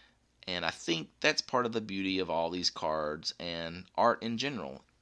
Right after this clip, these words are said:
Each person may get or feel something different. In conclusion, the T two oh six set has something for just about every collector, from rather affordable commons in the twenty-five to forty dollar range to the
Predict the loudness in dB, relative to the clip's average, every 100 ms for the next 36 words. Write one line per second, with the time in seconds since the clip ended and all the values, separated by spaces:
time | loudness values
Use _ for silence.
0 | _ -6 -6 -2 0 0 0 -2 -2 -2
1 | 2 2 0 -4 -4 -4 -2 -2 0 -2
2 | -2 -10 -10 -12 -14 -18 -20 _ _ _
3 | _ _ _ _ _ _ _ _ _ _
4 | _ _ 2 4 2 0 4 6 6 4
5 | 2 0 -4 -10 -12 -8 2 4 4 4
6 | 4 6 6 6 4 4 4 4 4 2
7 | 2 -2 0 2 2 0 -2 -4 -4 -4
8 | 0 2 2 2 4 2 2 2 4 2
9 | 0 -4 -4 -4 -12 -16 -20 -20 -20 -20
10 | -20 _ -6 -4 -2 4 6 6 2 0
11 | -2 -2 0 -2 -4 2 2 2 0 -4
12 | -4 -2 -4 -2 0 0 4 2 2 -4
13 | -4 0 4 4 4 2 0 -2 -8 -12
14 | -16 -20 -20 _ -8 -2 -2